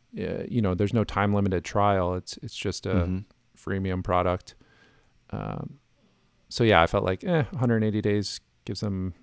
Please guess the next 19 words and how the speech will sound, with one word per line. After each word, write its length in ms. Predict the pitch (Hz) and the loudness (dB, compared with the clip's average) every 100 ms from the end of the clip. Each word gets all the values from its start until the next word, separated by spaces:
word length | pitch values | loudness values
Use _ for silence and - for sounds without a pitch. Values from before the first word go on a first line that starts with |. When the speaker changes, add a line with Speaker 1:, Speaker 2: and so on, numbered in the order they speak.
| _ | _
Speaker 1:
more 160 | 110 95 | -4 -4
of 60 | |
a 20 | |
chance 300 | 87 101 95 | -4 -6 -6
to 220 | - 101 104 | -6 -6 -6
get 140 | - | -8
the 60 | - | -6
credit 260 | - 50 | -6 -6
for 280 | - - - | -8 -8 -8
it. 80 | - | -8
And 160 | - - _ _ | -10 -12 _ _
I 40 | - | -10
guess 160 | - | -4
Speaker 2:
Yeah. 160 | 98 80 - _ - | -4 -4 -10 _ -18
Speaker 1:
we 140 | 240 | -14
can 120 | - | -8
always 220 | 101 - - | -6 -6 -8
adjust 320 | - - - | -8 -10 -10
it. 140 | - | -14